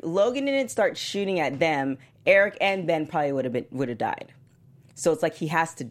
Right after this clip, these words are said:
he has to do that. So that the whole, so backtrack a little bit more. So the U S B that Ben had, um, the terrorists were able to track him through, uh, through that.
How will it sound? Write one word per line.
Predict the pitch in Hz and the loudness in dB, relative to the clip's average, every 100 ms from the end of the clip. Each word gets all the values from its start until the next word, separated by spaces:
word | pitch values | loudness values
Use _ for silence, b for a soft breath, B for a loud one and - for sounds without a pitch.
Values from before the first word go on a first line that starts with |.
| - | -10
he | 139 156 | -4 -2
has | 147 - | -2 -4
to | 120 | -8
do | 117 113 | -10 -8
that. | - - - _ B B B | -8 -12 -18 _ B B B
So | - 202 175 | -2 2 4
that | 180 214 | 2 0
the | |
whole, | 196 233 240 208 | 0 2 2 0
so | 220 180 | -2 2
backtrack | 180 196 - 202 | 4 2 0 -2
a | 180 | 2
little | 180 165 | 4 4
bit | 160 | 4
more. | 180 226 226 208 | 2 0 2 2
So | 202 196 175 170 | 0 2 4 4
the | 165 180 | 2 0
U | 214 | 0
S | 208 | -2
B | - 190 | -4 0
that | 175 156 | 2 2
Ben | 165 160 | 0 0
had, | 170 156 151 147 | 0 0 0 0
um, | - 151 151 | 0 0 0
the | 147 | -4
terrorists | - 165 160 | -2 -2 0
were | 160 156 | 0 0
able | 143 147 | -2 -4
to | 143 | -8
track | - 175 156 - | -4 0 0 0
him | 160 139 | -4 -4
through, | 135 160 147 143 135 127 - | -4 -2 0 0 -2 -4 -2
uh, | 131 127 127 - | -2 -2 -6 -2
through | 156 143 | -2 2
that. | 151 135 - | 0 0 -2